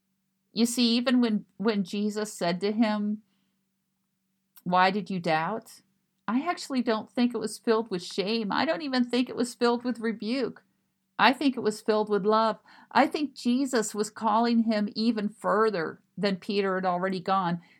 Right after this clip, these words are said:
Peter, in his boldness and his courage, in that moment of just looking at Jesus, jumped out of the boat. And at the moment he began to sink and that fear crept in, I think Peter just,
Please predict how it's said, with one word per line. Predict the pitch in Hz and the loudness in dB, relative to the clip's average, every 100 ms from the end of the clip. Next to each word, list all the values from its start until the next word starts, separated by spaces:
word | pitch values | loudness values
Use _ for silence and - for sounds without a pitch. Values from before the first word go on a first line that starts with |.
| _ | _
Peter, | - 285 285 254 | 0 2 2 2
in | 226 | 2
his | 233 196 | 2 0
boldness | - 247 247 240 233 240 | 0 2 4 2 0 -2
and | 226 196 | -6 -6
his | 208 | -8
courage, | - - 254 233 214 214 | -12 -6 0 2 0 0
in | 214 | 0
that | 220 202 202 | 0 0 2
moment | 226 269 302 208 | 4 4 4 0
of | - | -2
just | 202 - | -6 -4
looking | - 208 196 | -6 -4 -4
at | 196 | -6
Jesus, | - 202 220 190 175 - _ _ _ - | -6 -6 -4 -6 -8 -12 _ _ _ 4
jumped | 226 226 226 | 4 4 2
out | 214 | -2
of | 202 | -2
the | 185 | -2
boat. | 208 208 214 | 0 2 2
And | 214 | -2
at | 208 | 2
the | |
moment | 208 220 254 294 226 | 2 4 2 0 -2
he | 247 | -2
began | 240 226 226 214 202 | -2 -2 -4 -6 -6
to | |
sink | 220 - 214 190 | -4 -4 -4 -2
and | 190 | -4
that | 196 - | -4 -6
fear | - 240 240 262 | -4 0 0 0
crept | 254 254 220 - | -2 -2 -2 -2
in, | 202 214 185 160 175 _ _ _ _ _ _ _ _ _ - | -2 -2 -4 -6 -10 _ _ _ _ _ _ _ _ _ 0
I | 240 | 0
think | 311 320 | 0 -10
Peter | - 240 247 | -2 0 0
just, | 233 247 - | -2 -6 -4